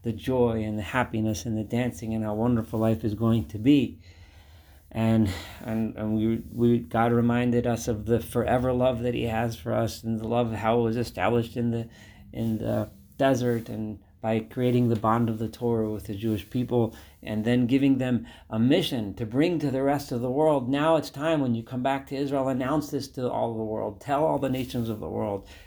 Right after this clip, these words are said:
you have your chance. But now at this point, Jeremiah, remember, is standing at the time, at the verge of the destruction of the temple, when, and, um, at the verge of the end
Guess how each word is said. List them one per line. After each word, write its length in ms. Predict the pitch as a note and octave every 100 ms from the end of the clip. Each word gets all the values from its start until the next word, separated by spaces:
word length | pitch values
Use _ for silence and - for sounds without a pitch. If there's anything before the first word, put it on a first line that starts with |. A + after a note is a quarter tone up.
| -
you 120 | A#2+
have 200 | A#2+ B2
your 140 | A#2 A2
chance. 500 | - A#2+ F#2+ G2 - - - - - -
But 100 | B2
now 260 | C#3 D#3 D3
at 100 | -
this 180 | D3+
point, 460 | - D#3 D#3+ C#3+ C#3 - - -
Jeremiah, 580 | - B2 A#2+ C#3+ D#3 C3+
remember, 400 | B2 C#3+ D#3 C#3
is 120 | A#2+
standing 440 | - C3 D3 C#3+ C3
at 160 | -
the 120 | A2+
time, 500 | G#2+ - C#3 C#3+ B2+ - - -
at 160 | A2+ A#2
the 80 |
verge 480 | G#2+ A2 B2+ E3 D3+
of 160 | C3 A2+
the 80 | A2
destruction 720 | G#2 - C#3+ C#3+ - G#2 G2+ - - -
of 160 | A2+ A2
the 120 | A2
temple, 560 | - C3 C3+ B2+ B2 - - - -
when, 240 | A#2 A#2 - - -
and, 380 | A2 G#2+ G2+ -
um, 400 | G#2 G#2 G2 F2+ - -
at 80 | G2+
the 100 | A2+
verge 360 | G#2 C#3+ D3 A#2+
of 120 | G#2
the 280 | G2 G#2+ -
end 460 | C3+ D3 C#3 A2+